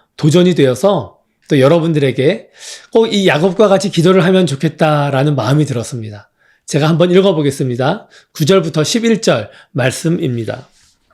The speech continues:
야곱은 기도를 드렸다. 할아버지 아브라함을 보살펴주신 하나님, 아버지 이삭을 보살펴주신 하나님, 고향 친족에게로 돌아가면 은혜를 베푸시겠다고 저에게 약속하신 주님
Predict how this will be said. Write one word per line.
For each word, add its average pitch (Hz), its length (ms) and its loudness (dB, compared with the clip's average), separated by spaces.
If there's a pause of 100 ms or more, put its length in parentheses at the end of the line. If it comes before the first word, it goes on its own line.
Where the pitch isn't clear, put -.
(1200)
야곱은 180 340 4
기도를 175 300 4
드렸다. 123 680 0 (300)
할아버지 185 500 2
아브라함을 165 840 2 (960)
보살펴주신 170 680 2
하나님, 135 520 2 (100)
아버지 151 380 0
이삭을 160 460 2
보살펴주신 160 720 0
하나님, 131 480 0 (460)
고향 160 300 2
친족에게로 156 800 2
돌아가면 143 580 2 (380)
은혜를 185 320 6
베푸시겠다고 160 720 0
저에게 147 320 2
약속하신 160 600 0
주님 131 460 0